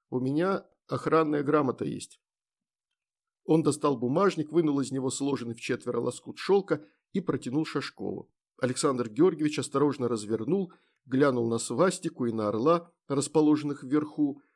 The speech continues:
рассмотрел внимательно подписи и печать, потом прочитал текст. "Предъявитель сего является сотрудником Абвер-команды сто четыре. При переходе через линию фронта он должен быть беспрепятственно проведён к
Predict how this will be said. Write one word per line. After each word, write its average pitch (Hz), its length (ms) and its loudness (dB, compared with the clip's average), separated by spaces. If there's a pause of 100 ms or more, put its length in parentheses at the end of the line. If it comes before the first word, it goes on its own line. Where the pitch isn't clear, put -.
(160)
рассмотрел 147 580 0
внимательно 131 600 -2
подписи 151 560 -2
и - 20 -6
печать, 175 420 -4
потом 147 260 -4
прочитал 131 580 -4
текст. - 440 -6 (840)
"Предъявитель 147 600 -2
сего 113 440 -2
является 143 540 0
сотрудником 147 800 -4
Абвер-команды 165 920 -2
сто 151 240 -4
четыре. 113 680 -6 (560)
При 156 180 2
переходе 139 480 -2
через 123 300 -6
линию 113 280 -6
фронта 185 420 0
он 151 140 -2
должен 127 340 -2
быть 117 140 -8
беспрепятственно 113 880 -4
проведён 107 540 0
к - 60 -20